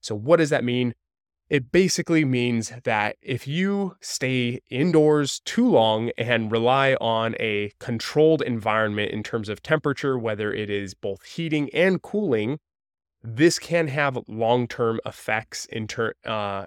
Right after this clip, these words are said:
with regards to your body's ability to regulate your internal temperature, essentially.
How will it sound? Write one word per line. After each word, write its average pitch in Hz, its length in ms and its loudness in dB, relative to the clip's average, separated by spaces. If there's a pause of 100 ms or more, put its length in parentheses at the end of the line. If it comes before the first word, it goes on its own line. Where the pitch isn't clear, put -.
(160)
with 120 200 -6
regards 107 500 -2
to - 120 -8
your 107 140 -6
body's 123 400 -2
ability 107 720 -6
to 104 480 -8
regulate 117 680 -2
your 101 580 -8
internal 120 400 2
temperature, - 480 -8
essentially. - 600 -8